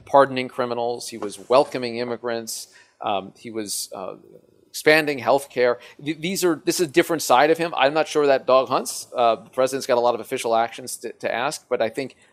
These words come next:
all in all, Melania Trump, uh, the Trump kids, and, and a lot of people offering testimonials, uh, tried to remake a good portion of this president's history at this convention.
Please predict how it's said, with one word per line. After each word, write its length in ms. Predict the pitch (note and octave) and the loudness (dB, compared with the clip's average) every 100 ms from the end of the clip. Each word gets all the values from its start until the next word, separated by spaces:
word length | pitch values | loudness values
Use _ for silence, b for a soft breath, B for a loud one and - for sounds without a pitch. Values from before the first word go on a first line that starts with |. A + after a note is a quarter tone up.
| b | b
all 220 | - C3+ | -2 0
in 60 | C3+ | 2
all, 420 | C3+ C3 B2 - B2+ | 2 4 2 -2 _
Melania 460 | B2+ A#2+ B2 C#3 C3 | -4 0 0 0 -6
Trump, 360 | - B2+ B2 _ - | -4 -4 -4 _ -10
uh, 220 | A#2 G#2 | -4 -2
the 100 | G2 | -4
Trump 280 | - A#2 A2 | -8 -10 -10
kids, 600 | - C3+ B2 A2+ A2 - | -6 -2 0 -2 -10 -12
and, 280 | - A2+ A2 | -12 -12 -10
and 140 | A#2+ A2 | -10 -6
a 40 | |
lot 260 | A2 A#2 B2 | 2 2 2
of 80 | |
people 320 | B2 B2 A#2+ F#2+ | -2 -8 -6 -2
offering 300 | G#2 G#2 G#2+ | -2 -4 -10
testimonials, 800 | G2 - A2 A#2 A#2+ G#2 G2 - b b - | -12 -10 -4 -4 -2 -4 -8 -12 b b -6
uh, 140 | G#2 | -4
tried 300 | - C3+ C#3+ | 0 4 4
to 80 | C#3+ | 2
remake 580 | C#3 C#3+ B2+ C#3 C3+ - | -6 -4 -2 -2 -4 -14
a 80 | C3 | -8
good 220 | C3+ C3 | -4 -4
portion 420 | - C3 A#2+ A2 | -2 -2 -2 -8
of 80 | G#2 | -8
this 140 | G#2+ - | -10 -4
president's 360 | A2+ A#2+ B2+ | -4 -4 -8
history 520 | D3+ E3+ - D#2+ E2 | -8 -10 -12 -14 -12
at 100 | D#2+ | -12
this 160 | G#2 G2+ | -10 -12
convention. 560 | G#2+ G#2 B2 - - | -8 -6 -6 -8 -16